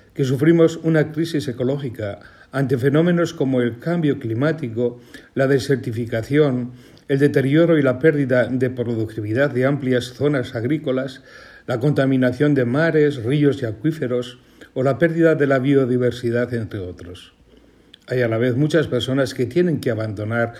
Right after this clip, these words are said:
su tierra por el deterioro del medio ambiente.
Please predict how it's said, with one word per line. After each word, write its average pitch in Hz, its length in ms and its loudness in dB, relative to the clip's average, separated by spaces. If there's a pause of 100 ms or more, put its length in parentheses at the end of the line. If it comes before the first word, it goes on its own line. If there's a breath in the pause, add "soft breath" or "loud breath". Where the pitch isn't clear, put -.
(120)
su 120 180 -6
tierra 165 420 0
por 127 160 -2
el 117 120 -2
deterioro 120 840 -2
del 120 140 0
medio 135 320 -2
ambiente. 95 560 -8